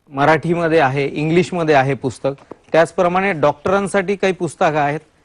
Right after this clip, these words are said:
acupuncture-चे, मेडिकल acupuncture, बेसिक acupuncture.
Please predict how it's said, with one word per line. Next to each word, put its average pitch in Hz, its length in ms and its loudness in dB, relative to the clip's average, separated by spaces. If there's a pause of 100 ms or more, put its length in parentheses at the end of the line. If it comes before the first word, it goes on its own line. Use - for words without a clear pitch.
(160)
acupuncture-चे, 147 840 -2 (280)
मेडिकल 143 400 0
acupuncture, 139 640 -4
बेसिक 131 540 -2
acupuncture. 131 460 -2